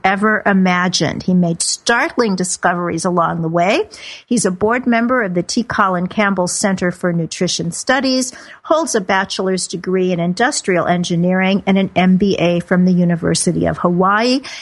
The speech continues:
His book is Healthy Eating, Healthy World, and he now focuses on public speaking, wellness consulting,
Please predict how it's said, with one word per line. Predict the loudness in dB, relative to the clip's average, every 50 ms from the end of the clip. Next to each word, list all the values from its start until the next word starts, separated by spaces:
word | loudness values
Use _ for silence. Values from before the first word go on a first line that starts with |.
| -18 _
His | _ 0 0 0 -4
book | -8 -2 -2 0 0 0 -4 -6 -6
is | -6 -6 -6
Healthy | -8 -6 -2 -2 -2 -2 -2 -4 -6 -6 -4 -2
Eating, | -2 0 0 0 0 0 -2
Healthy | 0 0 0 0 0 0 0 0 0
World, | 0 0 0 0 2 2 0 0 0 0 -2 -2 -2 -4
and | -4 -2 -2
he | -2 0
now | 0 2 2 2 0
focuses | 0 -2 -2 -2 -2 -2 -4 -4 -2 -4 -2 -2
on | -2 -2 -4
public | -2 0 0 2 2 0 -2 -2
speaking, | -8 -12 -4 _ -4 -2 -2 -2 -2 -2 0
wellness | 0 2 2 2 2 0 0 -2 -4 -6 -6
consulting, | -4 -4 -4 -4 -2 0 0 0 0 -2 -2